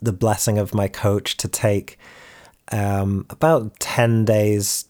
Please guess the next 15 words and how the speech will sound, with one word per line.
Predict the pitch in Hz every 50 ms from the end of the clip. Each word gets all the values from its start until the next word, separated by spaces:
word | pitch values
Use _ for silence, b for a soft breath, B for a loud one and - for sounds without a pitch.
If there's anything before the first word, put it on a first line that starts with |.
| _ -
downtime, | 117 107 104 101 101 101 101 95 - - 107 104 101 104 101 98 101 98 98 B B B B B B B B -
where | 104 104 107 104 104 104 104 104 101 - - -
I | - 101 107
maybe | 101 107 113 110 98 110 98
did | - 113 104 101 101 92 - - - - -
a | - 98
couple | - - - 117 107 - - 110 107
of | 104 101 95 95 - - - - _
easy | - 104 101 101 101 98 107 104 101
runs | 101 104 101 101 101 101 - -
when | 104 101
I | 98
felt | - - - 113 110 113 -
like | - 123 123 123 123 -
it. | 135 131 -